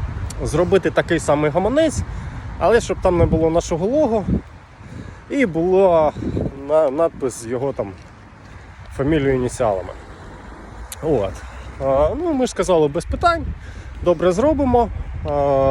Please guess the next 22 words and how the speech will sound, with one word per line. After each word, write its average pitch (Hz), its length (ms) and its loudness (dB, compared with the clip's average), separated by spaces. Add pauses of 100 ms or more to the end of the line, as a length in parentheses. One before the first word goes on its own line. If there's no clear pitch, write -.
вартість 139 440 0
буде 143 200 0
та - 120 2
ж - 80 -6
сама, 269 400 0 (800)
але, 160 260 4
будь 131 160 -6
ласка, 156 580 4
скиньте 180 320 2
нам 139 180 0
завдатку - 520 0
п'я-, 160 160 0 (300)
у 165 60 -2
розмірі 156 380 2
п'ятдесят 139 500 -2
відсотків, - 420 -4
тобто 127 240 -6
три 156 160 -6
тисячі - 340 -2
сто 131 120 0
гривень. - 280 -10 (1000)
Е, 123 320 0